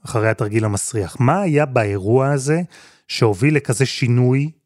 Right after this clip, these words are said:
שהוליד את הסנקציות לחברי כנסת פורשים, את החוק שנועד למנוע עוד מסעות שופינג כאלה בעתיד?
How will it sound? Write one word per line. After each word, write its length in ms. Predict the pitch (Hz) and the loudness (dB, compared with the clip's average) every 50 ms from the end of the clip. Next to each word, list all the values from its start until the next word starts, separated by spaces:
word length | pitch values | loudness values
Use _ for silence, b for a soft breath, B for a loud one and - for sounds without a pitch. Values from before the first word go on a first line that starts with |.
| _ | _
שהוליד 460 | - - - 117 107 101 107 123 127 | -10 -4 0 0 2 4 4 2 2
את 140 | 123 117 - | 2 0 0
הסנקציות 760 | 117 107 98 - - - 151 135 135 123 - - - 117 104 - | 0 0 0 -2 -4 -2 -2 -2 -2 -2 -4 -2 -2 -2 -2 -2
לחברי 420 | 110 - - 110 101 110 120 113 | -4 -2 -2 -2 0 0 0 0
כנסת 360 | - - 131 117 - - 110 - | 0 0 -2 0 0 -2 -4 -2
פורשים, 600 | - 110 98 90 - - - 165 160 156 151 131 127 B B B B B B B B | -2 -2 -2 -2 -2 0 0 0 2 2 0 -2 -4 B B B B B B B B
את 100 | - - | -8 -4
החוק 480 | 151 143 - 180 - 175 175 160 - - | -4 -2 0 2 2 2 2 2 -2 -6
שנועד 480 | - - 143 127 123 120 123 127 117 110 | -4 -2 0 2 2 2 2 0 0 0
למנוע 680 | 113 123 123 123 120 120 127 131 131 131 131 127 123 107 - _ _ _ _ _ | 0 2 2 2 2 2 2 2 2 2 2 0 0 -4 -6 _ _ _ _ _
עוד 260 | - 165 139 147 123 123 | 0 2 2 2 2 -2
מסעות 420 | 131 117 - - 123 113 113 107 | -2 -2 -2 -2 0 0 0 0
שופינג 360 | - - 113 - - 113 104 | 0 0 0 0 0 -2 0
כאלה 240 | - 107 104 104 104 | 0 0 0 0 0
בעתיד? 420 | 101 98 95 - - 104 92 - | 0 -2 -2 -4 -6 -8 -8 -8